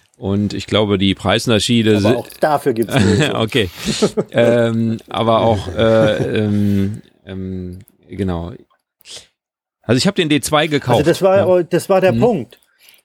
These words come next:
Speaker 2: Das war der in-, interessante Punkt an der Stelle, weil ich wollte den, ich wollte eigentlich den, den Booster anbi-, ich wollte anbieten, dass man den Booster jetzt auch mit in diese ganze Geschichte aufnehmen
Speaker 1: Ja.
Speaker 2: kann.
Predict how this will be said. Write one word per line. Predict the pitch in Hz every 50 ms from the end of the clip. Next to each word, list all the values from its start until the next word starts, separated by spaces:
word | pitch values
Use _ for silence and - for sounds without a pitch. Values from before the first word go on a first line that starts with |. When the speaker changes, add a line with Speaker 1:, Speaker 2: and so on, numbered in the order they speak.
| _ _ _ _
Speaker 2:
Das | 151 135 113 131
war | 147 151 147
der | 156 143 143
in-, | 147 147
interessante | - 160 131 135 147 139 - 147 147 139 131 135
Punkt | 120 - 220 247 226 - -
an | 131 120
der | 117 117 110
Stelle, | - - 127 117 117 117
weil | 120 131 127
ich | 139 131 -
wollte | 147 156 160 143 156 139
den, | 143 139 127 131 139 - - -
ich | 123 - - 113
wollte | 127 143 165 175 185 160
eigentlich | 127 139 147 160 165 165 139 -
den, | - 147 143 143 139 123
den | - 131 120 113 104
Booster | - - 143 156 165 - - - 139 107
anbi-, | 117 120 123 123 117 123 -
ich | - 113 - -
wollte | 139 156 156 - 135
anbieten, | 90 127 147 165 147 160 160 160 - 151 143
dass | 139 123 123
man | 131 123 117
den | 120 110 104
Booster | 101 120 123 143 139 - - 147
jetzt | 127 123 120 110 - - -
auch | 113 120 135 143 -
mit | 131 127 131 -
in | - 127 117
diese | 117 113 110 110
ganze | - 120 113 120 117 - 127 117
Geschichte | - - 113 - - 113 - - - 80 85
aufnehmen | 98 95 - - 113 98 110
Speaker 1:
Ja. | 117 104 104
Speaker 2:
kann. | 113 107 95 -